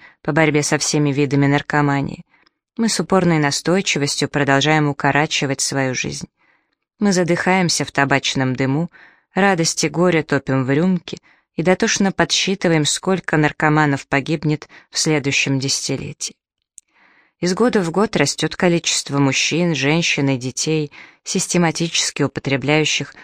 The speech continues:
алкогольные напитки. Приблизительные подсчеты дают ужасающий результат. Более половины трудоспособного населения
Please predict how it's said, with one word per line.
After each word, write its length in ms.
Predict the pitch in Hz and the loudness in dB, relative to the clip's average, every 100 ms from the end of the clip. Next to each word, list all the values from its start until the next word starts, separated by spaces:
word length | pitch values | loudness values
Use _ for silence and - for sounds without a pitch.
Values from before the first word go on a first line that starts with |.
| - | -8
алкогольные 760 | - 147 - 151 139 139 135 135 | 0 0 2 0 2 2 2 2
напитки. 600 | 131 131 - - - - _ _ _ _ _ _ _ | 0 -2 -8 -14 -16 -20 _ _ _ _ _ _ _
Приблизительные 760 | 160 156 156 151 143 147 147 143 | -2 2 2 0 0 2 2 2
подсчеты 560 | 143 - - 180 - | 0 -2 -2 -2 0
дают 300 | 143 143 143 | 2 2 0
ужасающий 760 | 143 143 - 175 185 151 - 135 | -2 -2 0 -2 0 0 0 -2
результат. 680 | 127 131 - - - - _ _ _ _ _ _ | -4 -8 -10 -10 -12 -14 _ _ _ _ _ _
Более 320 | 190 214 196 | -2 2 2
половины 540 | 185 180 175 180 202 151 | 2 2 2 4 2 2
трудоспособного 920 | 151 143 143 - 147 - 143 139 139 | 0 0 0 -2 -2 0 0 2 2
населения 720 | 139 139 - 147 165 156 151 | 2 0 -2 0 2 2 2